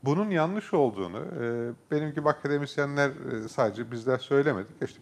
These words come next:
köşe yazıları oldu, sizin programımıza katılan diğer konuklarınız bu ilişkinin böyle olmadığını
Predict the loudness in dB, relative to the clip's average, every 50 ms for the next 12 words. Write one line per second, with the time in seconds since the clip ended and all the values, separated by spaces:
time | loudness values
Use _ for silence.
0 | -4 -4 -2 0 2 2 2 2 0 2 2 2 2 4 2 0 -2 -4 -12 -12
1 | -6 -4 -4 -4 -4 -2 -2 -2 0 2 0 0 -2 -2 -4 -4 -2 -2 -6 -6
2 | -6 -8 -8 -6 -2 0 0 0 0 -2 -6 -8 -8 -8 -8 _ -2 -2 0 0
3 | -2 -4 -4 -8 -16 -20 -20 -20 _ _ _ _ _ 0 2 4 4 4 0 -2
4 | -8 -10 -8 -8 -4 -2 -2 -2 -2 0 2 4 4 4 2 0 -4 -6 -6 -12
5 | -14 -14 -14 -16